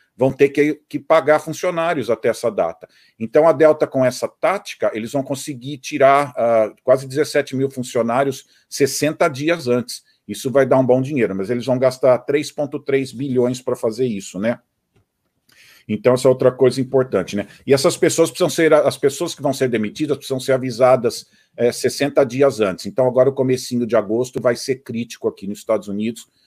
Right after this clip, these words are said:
as companhias vão começar a anunciar, ah, quem vai ser mandado embora. Mas a boa notícia é que a Delta possui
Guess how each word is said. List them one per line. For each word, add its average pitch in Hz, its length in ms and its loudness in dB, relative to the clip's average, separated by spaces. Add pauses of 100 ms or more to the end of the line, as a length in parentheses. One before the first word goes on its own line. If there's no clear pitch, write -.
(160)
as - 80 -18
companhias 110 380 0
vão 117 100 -2
começar 107 320 0
a - 20 2
anunciar, 107 540 2 (280)
ah, 101 220 4
quem 110 200 -2
vai 110 120 4
ser 107 240 0
mandado 104 380 2
embora. 85 320 -4 (280)
Mas 196 220 2
a 240 60 6
boa 202 260 6
notícia 151 720 0
é 156 80 2
que 190 160 0
a 170 60 4
Delta 185 500 2
possui 165 520 -6